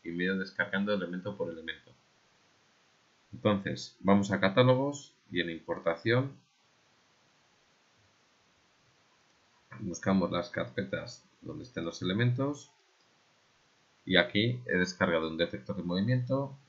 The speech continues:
un dimmer, un R G B, pulsador de Schneider, actuador binario, persianas, un pulsador de A B B, un sensor de movimiento de regulación constante, un módulo I P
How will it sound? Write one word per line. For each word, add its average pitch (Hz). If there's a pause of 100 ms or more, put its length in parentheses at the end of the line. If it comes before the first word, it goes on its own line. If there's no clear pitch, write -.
un 82
dimmer, 110
un 90
R 85
G -
B, 120 (140)
pulsador 85 (460)
de -
Schneider, 113
actuador 85
binario, 113
persianas, 107 (140)
un 87
pulsador 82
de 82
A 85
B 92
B, 123 (1080)
un 92
sensor 87
de 87
movimiento 87
de 80
regulación 80
constante, 117 (680)
un 92
módulo 90
I 98
P 69